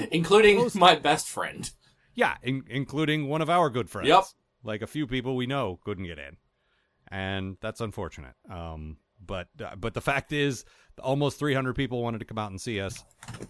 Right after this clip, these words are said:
Speaker 2: And there were still that many people in the room when it was over. It's not like they all showed up and then said, "Oh, this is terrible." Like, no, they stayed and they laughed, and it was our biggest thing to date.
Speaker 1: Yep.
Speaker 2: Like, we did so well. So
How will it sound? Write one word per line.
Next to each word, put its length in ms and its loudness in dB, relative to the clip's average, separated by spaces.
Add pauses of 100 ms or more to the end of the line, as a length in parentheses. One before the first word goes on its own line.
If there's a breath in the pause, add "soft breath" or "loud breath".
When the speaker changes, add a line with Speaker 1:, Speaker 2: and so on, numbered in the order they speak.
(160)
Speaker 2:
And 180 2
there 100 2
were 80 2
still 220 0
that 120 4
many 160 0
people 260 -2
in 100 2
the 80 0
room 220 2
when 120 -2
it 60 -2
was 140 -2
over. 260 2
It's 120 -4
not 100 0
like 160 0
they 100 0
all 120 2
showed 320 -2
up 180 2
and 120 -6
then 100 -8
said, 160 -6
"Oh, 160 -2
this 200 -6
is 60 -20
terrible." 460 -12
Like, 220 -8
no, 180 -6
they 100 -12
stayed 340 -12
and 100 -8
they 80 -8
laughed, 420 -6
and 140 -12 (580)
it 60 -10
was 160 -4
our 100 0
biggest 360 -2
thing 360 -4
to 80 -12
date. 260 -4
Speaker 1:
Yep. 180 8
Speaker 2:
Like, 80 -18
we 100 -10
did 240 -12 (260)
so 160 -10
well. 300 -10 (120)
So 320 -18